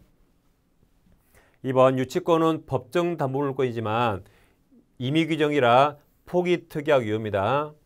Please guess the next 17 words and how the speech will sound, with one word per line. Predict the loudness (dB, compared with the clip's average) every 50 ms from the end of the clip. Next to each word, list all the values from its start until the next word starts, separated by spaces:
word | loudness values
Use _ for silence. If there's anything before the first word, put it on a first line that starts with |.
| _ _ _ _ _ _ _ _ -20 _ _ _ _ _ _ _ _
삼 | -12 -6 -2
번. | 0 2 2 2 0 -2 -6 -14 _ _ _ _ -10
유치권자가 | -10 -10 -8 -8 -8 -2 -2 -2 0 2 0 4 6 6 6 6 4 -2 _ _
그가 | _ -8 -2 4 6 6 6 4
점유한 | 0 -4 -2 -2 0 -2 -2 -4
건물에 | -6 -6 -6 -4 -2 -2 0 2 2 2 2 0 -2 -8 _ _ _ _
거주 | -4 -2 0 0 0 0 -4
사용하는 | -2 -4 -6 -4 -2 -2 -4 -4 -2
경우 | -4 -4 -4 -4 -4 -4 -2 -2 -4 -4 -6 -10 -16 _ _ _ _ _ _ _
그것이 | -4 -2 -2 -2 0 0 0 0 -2 -4 -10 _ _ _ _
자, | -2 -2 -2 -2 -2 -6 _
보존에 | -6 -2 0 0 2 2 0 0 0 0 -2 -4
필요한 | -10 -10 -6 -4 -2 2 4 6 6 6 6 2 -6 -14 _ _ _ _ _ _ _ _ _ _ _ _ _ _ _ _ _ _
사용이죠. | -8 -4 -4 -2 -2 -2 2 4 4 4 4 0 -4 -14 _ _ _ _ _ -10
행위이더라도, | -6 -4 -2 0 0 2 4 4 4 4 2 2 0 2 2 2 0 0 -2 -6 -12 -18 _ _ _ _ _ _ _ _ _ -6
그러니까 | -6 -6 -6 -6
정-, | -10 -8 -6 -6 -6 -8